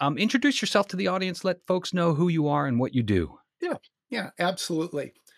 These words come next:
Speaker 2: So again, I'm Eric Reed. I'm a principal consulting engineer with MongoDB. I've been with the company for, November will be four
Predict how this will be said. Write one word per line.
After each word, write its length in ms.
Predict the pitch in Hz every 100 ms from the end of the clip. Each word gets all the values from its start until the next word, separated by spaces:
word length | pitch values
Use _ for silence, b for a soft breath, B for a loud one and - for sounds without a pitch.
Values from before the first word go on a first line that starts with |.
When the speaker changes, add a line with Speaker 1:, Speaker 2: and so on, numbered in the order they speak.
| b
Speaker 2:
So 260 | - 226 220
again, 440 | 233 247 180 214 254
I'm 300 | 185 175 175 -
Eric 320 | 165 180 226
Reed. 300 | 160 143 208 -
I'm 180 | 147 139
a 80 |
principal 680 | 123 - - 294 - 180 175
consulting 800 | - 180 151 - 190 190 180 156 170
engineer 880 | 165 151 151 143 156 131 117 190 - b b b -
with 300 | 156 165 160
MongoDB. 880 | 151 143 143 131 131 131 214 277 320 - _ _ -
I've 440 | 139 151 151 127 -
been 260 | 156 151
with 120 | 131
the 60 | 135
company 520 | - 147 143 143 139
for, 560 | 131 147 147 147 147 143
November 480 | 156 147 147 147 143
will 200 | 143 135
be 200 | 135 113
four 760 | - - 156 147 147 139